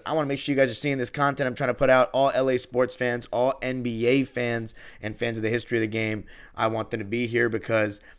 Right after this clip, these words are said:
I try to stay as in tune with the entire league as possible. It's not just the Clippers and the Lakers, even though they're the teams that throughout the season I talk about on a weekly basis.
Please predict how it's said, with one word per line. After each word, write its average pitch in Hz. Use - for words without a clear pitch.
I 127
try 160
to 165
stay 160
as 143
in 143
tune 143
with 135
the 127
entire 123
league 117
as 110
possible. 123
It's -
not 120
just 123
the 117
Clippers 120
and 117
the 113
Lakers, 117
even 117
though 117
they're 113
the 113
teams 113
that 110
throughout 110
the 107
season 113
I 110
talk 110
about 107
on 107
a 104
weekly 113
basis. 117